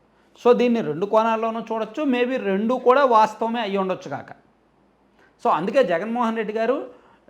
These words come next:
బెంగళూరు ప్యాలెస్లో ఏమీ ఖాళీగా ఉండడానికో, సేద తీరడానికో కాదు, రిలాక్స్ అవ్వడానికో కాదు. ఆయన తాడేపల్లి ప్యాలెస్లో ఉన్నప్పుడు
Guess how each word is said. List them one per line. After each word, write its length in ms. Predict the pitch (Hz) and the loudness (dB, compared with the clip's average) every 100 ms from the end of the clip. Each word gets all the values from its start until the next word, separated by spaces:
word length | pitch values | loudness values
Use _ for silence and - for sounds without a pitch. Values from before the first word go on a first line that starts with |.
| - | -10
బెంగళూరు 600 | 131 143 208 247 262 247 | -6 -4 -2 0 0 -2
ప్యాలెస్లో 640 | 220 202 202 202 247 - - | -2 -2 -4 -4 -6 -6 -10
ఏమీ 460 | 180 208 196 139 - - 123 | -8 -6 -6 -8 -12 -18 -8
ఖాళీగా 340 | - 170 208 214 | -2 0 0 -2
ఉండడానికో, 540 | 190 185 190 196 202 | -4 -4 -4 -2 -6
సేద 220 | 196 180 | -4 -4
తీరడానికో 580 | 185 208 190 190 185 185 | -4 -6 -6 -6 -6 -8
కాదు, 280 | 175 170 156 | -4 -4 -4
రిలాక్స్ 360 | 127 175 185 180 | -4 -4 -2 -6
అవ్వడానికో 380 | 175 175 170 | -4 -4 -4
కాదు. 360 | 127 147 139 - - | -4 -4 -4 -8 -6
ఆయన 240 | 139 180 | -4 -4
తాడేపల్లి 640 | 175 131 131 175 220 214 214 | -6 -8 -2 0 0 -2 -4
ప్యాలెస్లో 480 | 202 196 196 196 | -4 -4 -6 -8
ఉన్నప్పుడు 460 | 196 196 196 226 320 | -8 -6 -4 -4 -4